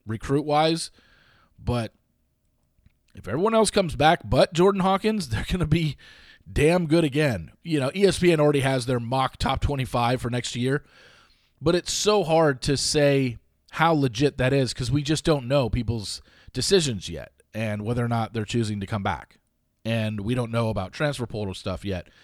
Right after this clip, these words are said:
Some guys have already announced where they're transferring to. Some guys haven't. One guy that went in the transfer portal yesterday that's probably now top two or three transfers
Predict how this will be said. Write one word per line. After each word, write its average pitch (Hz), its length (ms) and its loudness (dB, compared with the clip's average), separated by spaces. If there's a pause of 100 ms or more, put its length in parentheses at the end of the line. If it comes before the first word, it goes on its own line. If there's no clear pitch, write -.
(180)
Some 214 200 0
guys 180 280 6
have 151 100 2
already 147 200 4
announced 135 360 0
where 127 160 0
they're 123 140 -2
transferring 135 520 -4
to. 160 200 0
Some 123 240 -6
guys 120 240 -2
haven't. 151 340 -2 (640)
One 117 220 0
guy 151 180 6
that 131 160 0
went 139 160 0
in 123 40 -10
the 120 60 -6
transfer 135 380 -2
portal 135 260 -2
yesterday 120 640 0
that's 113 200 -8
probably 135 640 0
now 139 440 -2 (560)
top - 340 0
two 202 280 -2
or 147 220 2
three 165 360 0
transfers 127 800 -4